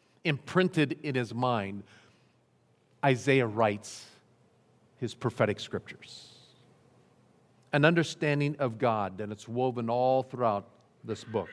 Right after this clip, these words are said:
And Isaiah was therefore perfectly suited to proclaim the message that God had him proclaim, because he had seen the holiness of God.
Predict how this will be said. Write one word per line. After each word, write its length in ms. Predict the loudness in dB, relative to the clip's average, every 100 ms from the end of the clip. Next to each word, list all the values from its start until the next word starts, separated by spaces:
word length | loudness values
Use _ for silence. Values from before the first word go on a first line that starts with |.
| -18 -20 _ _ _ _ _
And 100 | 0
Isaiah 360 | 0 4 4 4
was 340 | 2 -2 -8 -18 _ _ _ _ -2
therefore 280 | 0 2 -2
perfectly 580 | 2 0 2 0 0 -2
suited 420 | -2 -4 -4 -6 -10 _ _ _ _ _ _ _
to 100 | -4
proclaim 720 | 0 0 0 2 4 4 2
the 100 | 0
message 640 | 0 2 0 0 -2 -2 -4
that 220 | -6 0
God 300 | 4 4 2
had 260 | 0 -2 -2
him 100 | -6
proclaim, 800 | -6 -6 -4 -4 -2 -4 -10 -16 _ _ _ _ _ _ _ _ _ _ _ _ _ _ _ _ _
because 300 | 0 2 4
he 80 | 4
had 120 | 2
seen 600 | 0 -2 0 0 -2 -8 -16 _ -20 -20 -4
the 120 | -4
holiness 560 | -2 0 2 0 -4 -10
of 100 | -12
God. 260 | -14 -16